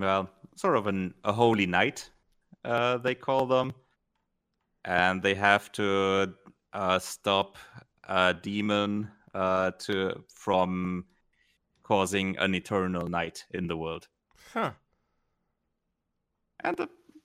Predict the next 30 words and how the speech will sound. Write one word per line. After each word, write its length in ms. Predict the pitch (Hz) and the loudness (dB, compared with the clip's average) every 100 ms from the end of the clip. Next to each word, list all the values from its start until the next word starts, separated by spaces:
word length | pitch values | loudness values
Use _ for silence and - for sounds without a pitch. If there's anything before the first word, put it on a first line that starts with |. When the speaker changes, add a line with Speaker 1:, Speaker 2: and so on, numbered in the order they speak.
| _ _ _ _ _ - | _ _ _ _ _ -2
Speaker 1:
combat 200 | 220 247 | -2 0
system 340 | 202 - 185 | -4 -2 -2
in 100 | 175 | 0
this 200 | 190 196 | -2 0
one 140 | 180 | 0
is, 220 | 160 151 147 | 0 0 0
in 180 | 143 | 0
my 140 | 131 131 | 2 0
opinion, 580 | 131 135 127 123 123 120 | 0 -2 0 -2 -2 -4
uh, 600 | - 107 104 104 101 - - | 2 4 6 6 4 2 -2
improved. 720 | 107 98 110 143 196 - - _ _ _ _ _ _ | -4 -2 0 2 0 -4 -20 _ _ _ _ _ _
Uh, 180 | 101 107 | 0 2
they 140 | 104 110 | 4 2
also 300 | 113 117 107 | 2 0 -2
changed 720 | - 117 101 117 127 - - - | 0 4 4 4 -2 -8 -14 -10
the 320 | 107 107 107 | -6 -4 -6
party 640 | 104 110 127 - 147 147 | 0 2 2 0 -4 -4
system. 720 | 147 - 156 - 165 156 160 - - _ _ _ _ _ | -6 -6 -8 -4 -2 -2 -2 -8 -20 _ _ _ _ _
Before 420 | 120 113 120 120 | -4 0 2 4
you 120 | 117 113 | 4 4
had 400 | 113 110 110 - | 4 4 2 -2
four, 680 | - - 117 117 117 117 - | -12 -4 0 2 2 2 0
uh, 180 | 104 101 - | 0 0 -2
creatures 640 | - 123 123 - 160 156 | -6 -6 -4 -2 -2 -2
that 200 | 151 147 | -4 -4
you 60 | 151 | -4
could 180 | 156 - | -6 -6
select 500 | 143 127 127 - - | -4 0 0 -2 -6
as 380 | - 113 123 | 0 0 0
your 400 | 123 123 123 131 | -2 -2 -2 -4